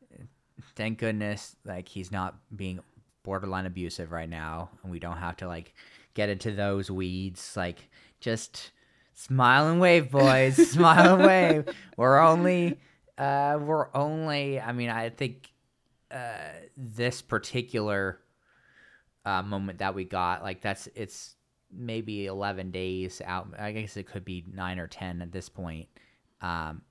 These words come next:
that they had this. So it's just like, you know, just, <sighs> just stay calm.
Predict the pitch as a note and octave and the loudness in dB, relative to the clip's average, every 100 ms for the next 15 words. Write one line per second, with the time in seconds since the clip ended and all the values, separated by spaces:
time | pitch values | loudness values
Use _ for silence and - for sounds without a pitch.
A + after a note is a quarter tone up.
0 | _ A2 G#2 G2 F2+ G#2 G2 G2+ - G#2+ | _ -8 -4 -4 -2 -2 -2 -6 -8 -10
1 | G#2+ F#2+ F#2 F2 - G2+ E2 G#2+ A2 - | -10 -8 -8 -6 -10 -12 -12 -14 -16 -18
2 | - - - _ _ - - - - - | -20 -20 -20 _ _ -20 -20 -20 -20 -20
3 | _ _ _ _ _ _ _ - - - | _ _ _ _ _ _ _ -20 -20 -20
4 | - - - - G#2 A2+ D#3 D#3+ E3 F3+ | -20 -20 -20 -12 -8 -6 -4 -2 0 -2